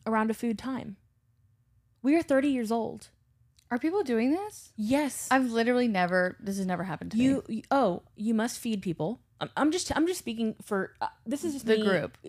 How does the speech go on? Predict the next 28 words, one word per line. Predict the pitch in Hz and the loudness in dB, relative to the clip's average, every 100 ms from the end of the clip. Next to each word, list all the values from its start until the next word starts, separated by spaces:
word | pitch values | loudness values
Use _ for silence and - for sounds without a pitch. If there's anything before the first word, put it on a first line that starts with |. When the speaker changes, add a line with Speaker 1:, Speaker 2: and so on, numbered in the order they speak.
| 127 90 | -16 -12
Speaker 1:
sharing | - - 233 240 233 | -8 -2 0 0 0
my | 202 190 | 0 -2
opinions | 185 156 - - | -4 -6 -6 0
Speaker 2:
Yeah, | 311 254 | 2 2
Speaker 1:
to | - | 2
Speaker 2:
okay. | 175 | 2
Speaker 1:
everybody | 156 160 160 | 4 4 2
on | 156 | 0
the | 156 | -4
internet | 160 160 - 262 | -6 -6 -4 0
Speaker 2:
Yeah, | 302 | 2
yeah, | 285 285 | 2 2
yeah. | 285 190 | 0 0
Speaker 1:
or | |
in | 185 | 0
the | 170 | -2
world. | 160 165 190 - _ _ _ - | -4 -6 -10 -12 _ _ _ -8
You | 294 | -6
have | 311 | -6
to | 349 | -4
feed | 349 - | -4 -4
people. | 202 - - _ _ _ _ _ _ _ _ _ - | -10 -10 -16 _ _ _ _ _ _ _ _ _ -4
Invite | 302 269 320 | -2 0 -4
people | - 214 214 233 - | -6 -6 -6 -8 -4
who | 262 | -2
you | 262 | 0
want | 254 247 | 0 -4
there. | 294 - | -6 -6